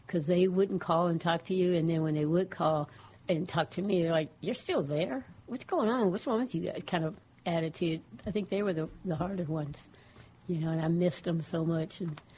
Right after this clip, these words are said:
but, yeah, standing firm for the Lord, um, once you know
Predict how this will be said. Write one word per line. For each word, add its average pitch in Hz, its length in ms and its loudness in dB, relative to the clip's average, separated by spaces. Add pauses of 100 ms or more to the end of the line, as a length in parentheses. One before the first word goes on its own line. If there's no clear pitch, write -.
(160)
but, 165 240 2 (200)
yeah, 160 220 0 (520)
standing 196 540 2
firm 180 380 4
for 175 160 -2
the 156 120 0
Lord, 160 320 0 (500)
um, 165 320 -2 (400)
once 180 360 4
you 180 160 4
know 160 460 2